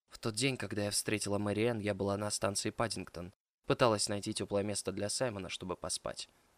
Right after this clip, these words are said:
Он болел». «Пыталась найти тёплое место, чтобы поспать?» прогремел Себастьяно в тревоге.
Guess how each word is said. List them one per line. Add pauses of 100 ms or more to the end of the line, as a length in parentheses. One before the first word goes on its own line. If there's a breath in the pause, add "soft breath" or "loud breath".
(280)
Он
болел». (600)
«Пыталась
найти
тёплое
место,
чтобы
поспать?» (340)
прогремел
Себастьяно
в
тревоге.